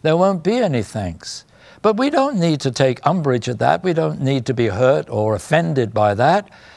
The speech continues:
because we didn't do it except for the glory of God, for to honor Him, to praise Him, to see the outworking of His will.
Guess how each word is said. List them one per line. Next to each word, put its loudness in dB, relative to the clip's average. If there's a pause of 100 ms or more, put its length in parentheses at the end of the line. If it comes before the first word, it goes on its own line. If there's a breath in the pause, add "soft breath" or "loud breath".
(400 loud breath)
because 0
we 2
didn't 0
do 2
it 2 (140)
except 0
for -2
the 0
glory 2
of -2
God, 2
for -6
to -4
honor 2
Him, -2
to -2
praise 0
Him, -4 (360 loud breath)
to 0
see 2
the 0
outworking 2
of 0
His 0
will. 0